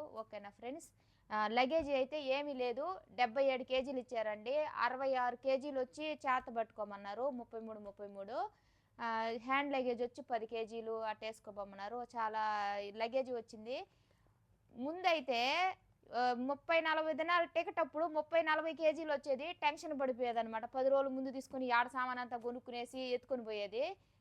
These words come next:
ఇప్పుడు సడన్గా పోతున్నాను కదా, ఇప్పటికిప్పటికే, ఇ-, ఇప్పుడే తీసుకున్నానండి టికెట్. నైట్ ఎనిమిది గంటలకు అనమాట. ఇంట్లో ఉండేటియే మనకి అవసరం లేనటివన్నీ,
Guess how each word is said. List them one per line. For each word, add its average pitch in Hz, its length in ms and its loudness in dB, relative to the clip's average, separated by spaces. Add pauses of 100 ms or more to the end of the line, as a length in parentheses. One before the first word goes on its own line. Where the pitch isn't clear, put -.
ఇప్పుడు 262 180 -6
సడన్గా 285 460 2
పోతున్నాను 247 500 0
కదా, 226 400 4
ఇప్పటికిప్పటికే, 254 760 -4
ఇ-, 240 240 -6
ఇప్పుడే 285 280 0
తీసుకున్నానండి 214 760 -8
టికెట్. 226 460 -8 (360)
నైట్ 240 320 -2
ఎనిమిది 220 320 -6
గంటలకు 208 280 -8
అనమాట. 202 460 -6 (260)
ఇంట్లో 302 320 4
ఉండేటియే 294 800 2
మనకి 247 380 -6
అవసరం 247 540 0
లేనటివన్నీ, 240 760 -6